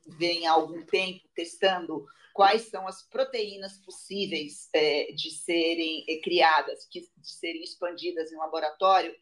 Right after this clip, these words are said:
que trazem os, tra-, fariam os queijos mais saudáveis. Chuta qual é o leite, que é a, o leite considerado o principal leite pra você fazer todo e qualquer tipo de queijo de altíssima qualidade.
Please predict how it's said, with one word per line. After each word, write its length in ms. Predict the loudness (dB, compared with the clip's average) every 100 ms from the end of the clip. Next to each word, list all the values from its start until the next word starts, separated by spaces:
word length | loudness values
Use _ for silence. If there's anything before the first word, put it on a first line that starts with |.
| _ _ _ _
que 280 | -12 -12 -4
trazem 580 | 4 4 4 0 -6 -6
os, 140 | -10 -10 -12 -8
tra-, 260 | 2 2 2 -6 -4
fariam 340 | 0 0 -4
os 140 | -16 -12
queijos 380 | -10 -10 -14 -10
mais 180 | -10
saudáveis. 920 | -4 -4 -2 -4 -4 -10 _ -20 -20 _ _ _ -14
Chuta 640 | -10 -6 -8 -4 -6 -6 _ _ _ _ _ _ _ 0
qual 220 | 4 6
é 200 | 4 0
o 60 | -6
leite, 640 | -6 -8 -10 -12 -12 _ _ _ _ _ _
que 260 | -14 -4 2
é 60 | 4
a, 200 | 2 0
o 80 | -4
leite 420 | -4 -6 -10 -14
considerado 840 | -16 -12 -4 0 2 0 -2 -12 -16
o 80 |
principal 720 | -12 -8 -8 -10 0 6 6 6
leite 420 | 4 0 -6 -12
pra 140 | -12
você 240 | -12 -14 -10
fazer 400 | -10 -8 -12 -14 -20 _ _ -2
todo 200 | -2 -2
e 60 |
qualquer 380 | -2 -2 -2 -10
tipo 300 | -10 -16 -16
de 100 | -18
queijo 320 | -14 -12 -10
de 80 | -8
altíssima 460 | -8 -8 -14 -12 -6
qualidade. 640 | -6 -4 -6 -6 -10 -12